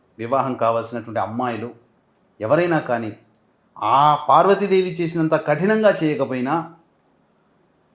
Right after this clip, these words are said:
చేసిన కొద్దైనా కానీ మనస్ఫూర్తిగా చేయండి. ఇప్పుడు చెప్పబోయేటువంటి పరిహారం ఏదైతే ఉందో మనస్ఫూర్తిగా చేయండి.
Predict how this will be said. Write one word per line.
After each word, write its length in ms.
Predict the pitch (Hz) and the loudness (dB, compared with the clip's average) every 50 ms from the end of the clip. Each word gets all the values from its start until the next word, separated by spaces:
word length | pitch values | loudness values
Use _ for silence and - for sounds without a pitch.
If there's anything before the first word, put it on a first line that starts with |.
| _ - - | _ 0 4
చేసిన 360 | 196 220 233 233 247 240 226 | 4 4 4 4 4 4 4
కొద్దైనా 600 | 208 - - 175 170 160 156 180 214 214 208 190 | 4 4 2 2 2 2 2 2 4 4 4 2
కానీ 280 | 180 - 180 160 160 160 | 0 2 2 2 2 4
మనస్ఫూర్తిగా 1040 | 143 123 123 147 196 202 208 - - - 202 196 202 - 202 175 175 160 143 - - - 135 | 2 2 2 2 2 2 0 -4 -6 -4 -4 -4 -4 -6 -2 2 4 4 4 2 -4 -8 -8
చేయండి. 260 | 123 127 127 120 113 | -8 -6 -6 -8 -10
ఇప్పుడు 180 | 110 - 120 110 120 | -10 -10 -12 -6 -6
చెప్పబోయేటువంటి 560 | 120 113 143 139 135 135 127 120 120 117 110 | -6 -6 -4 -4 -4 -4 -4 -4 -8 -10 -12
పరిహారం 460 | 110 - 104 113 110 113 113 113 110 107 | -10 -10 -8 -6 -4 -4 -4 -4 -4 -8
ఏదైతే 300 | 107 107 113 107 110 107 | -10 -10 -10 -10 -12 -12
ఉందో 240 | 104 98 95 101 - - _ _ _ _ _ _ _ | -12 -12 -14 -14 -16 -16 _ _ _ _ _ _ _
మనస్ఫూర్తిగా 800 | 98 104 123 147 185 214 214 - - 214 214 214 214 190 175 156 143 - 123 | -4 0 2 4 4 2 0 -2 -4 -6 -6 -4 -2 0 0 0 0 -2 -8
చేయండి. 320 | 113 110 104 101 95 - | -10 -10 -10 -12 -14 -16